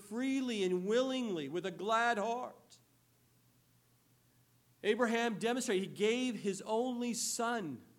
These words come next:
That's commitment to God. And third is faith waits.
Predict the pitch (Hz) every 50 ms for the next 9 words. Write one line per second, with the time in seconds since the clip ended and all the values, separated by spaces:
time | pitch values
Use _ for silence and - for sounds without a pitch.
0 | _ _ _ _ _ _ _ _ _ _ _ _ _ _ _ _ _ _ _ _
1 | _ _ _ - 196 196 - - - 226 214 226 247 240 208 202 190 202 - -
2 | - - _ _ _ - 165 147 151 139 123 - - - - _ _ _ _ _
3 | _ _ _ _ _ _ _ _ _ _ _ _ _ _ _ _ _ _ _ _
4 | _ _ _ _ _ _ _ _ _ _ _ - 139 135 - - 196 202 208 208
5 | 185 160 135 - - - 185 185 180 180 180 151 156 165 165 143 123 - - -
6 | - - - -